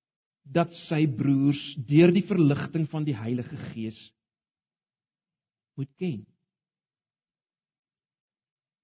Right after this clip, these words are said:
Ons sien, hy gaan bid dat hulle regtig die roeping waarmee God hulle geroep het sal verstaan. Dat hulle sal verstaan waarheen hulle op pad is, wat hulle geërf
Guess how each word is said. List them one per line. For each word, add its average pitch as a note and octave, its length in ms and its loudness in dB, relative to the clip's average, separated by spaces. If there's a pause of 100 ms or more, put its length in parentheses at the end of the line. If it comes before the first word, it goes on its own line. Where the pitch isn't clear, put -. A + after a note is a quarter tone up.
(1500)
Ons C3 160 -12
sien, E3+ 440 0
hy C#3 120 -4
gaan D3 240 -4
bid D#3+ 160 -2 (1300)
dat D3 100 -10
hulle F3+ 300 6 (500)
regtig A3+ 520 -2 (100)
die G3 160 8
roeping C#4 720 2
waarmee A3 260 2
God A#3 260 -6
hulle G#3+ 140 0
geroep F#3+ 240 0
het F#3+ 100 -10
sal F#3 140 -8
verstaan. - 480 -16 (2250)
Dat G3 120 0
hulle C4 140 2
sal C4 140 2
verstaan C#4+ 420 0
waarheen B3+ 300 2
hulle B3 160 4
op B3+ 100 -12
pad C4+ 240 -4
is, F3+ 80 -2
wat A3 140 -4
hulle A#3+ 100 -4
geërf G#3+ 480 -10